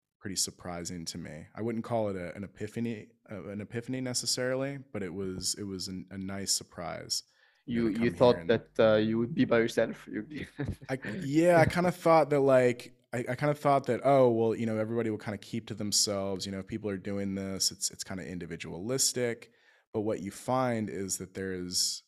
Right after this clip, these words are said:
Speaker 1: yeah, there, there may be a little bit of competition between, uh,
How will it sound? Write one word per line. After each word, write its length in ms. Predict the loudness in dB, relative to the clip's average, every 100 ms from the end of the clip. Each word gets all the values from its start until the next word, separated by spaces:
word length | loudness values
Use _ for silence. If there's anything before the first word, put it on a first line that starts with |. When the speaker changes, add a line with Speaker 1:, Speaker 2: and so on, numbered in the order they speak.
| _
Speaker 1:
yeah, 240 | -4 -2 0
there, 180 | -2
there 140 | -2 -2
may 120 | -2
be 100 | -2
a 40 | -4
little 180 | -4
bit 260 | -4 -8 -8
of 140 | -14 -10
competition 680 | -10 -8 -12 -8 -6 -6
between, 600 | -8 -8 -8 -8 -8 -10 -14 _ _ _ _ _
uh, 220 | -12 -12